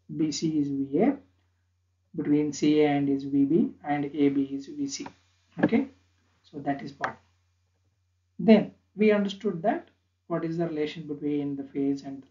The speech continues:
line voltages. We have to calculate that the positive sequence component of the line voltage, similarly for the negative sequence and for the zero sequence.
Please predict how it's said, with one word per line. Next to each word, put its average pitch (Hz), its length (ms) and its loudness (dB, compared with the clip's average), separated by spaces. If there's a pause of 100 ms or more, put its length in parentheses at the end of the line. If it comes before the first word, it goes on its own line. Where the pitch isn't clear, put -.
line 139 140 -12
voltages. 143 600 -8 (720)
We 175 140 2
have 190 340 0
to 214 160 2
calculate 180 560 -2
that 226 360 0 (240)
the 156 140 -8
positive 147 440 -4
sequence 160 380 -12
component 143 500 -8
of 151 160 -10
the 294 180 -6 (540)
line 143 320 -2
voltage, 139 300 -6
similarly 147 720 -8 (120)
for 135 200 -8
the 135 80 -20
negative 131 360 -14
sequence 208 560 -8 (600)
and 147 200 -4
for 139 180 -2
the 190 160 -2
zero 151 160 -2
sequence. - 540 -16